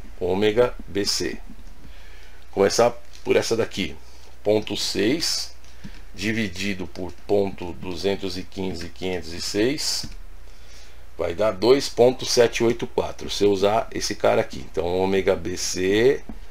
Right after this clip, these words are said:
dois vírgula sete oito quatro radianos por segundo. Se eu usar essa de baixo, ponto três quatro meia quatro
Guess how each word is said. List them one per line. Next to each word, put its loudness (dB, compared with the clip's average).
dois 6
vírgula 2
sete 0
oito 0
quatro -2
radianos 2
por 0
segundo. -2
Se 2
eu 8
usar 6
essa 4
de -2
baixo, 2
ponto 0
três 0
quatro 0
meia 4
quatro 2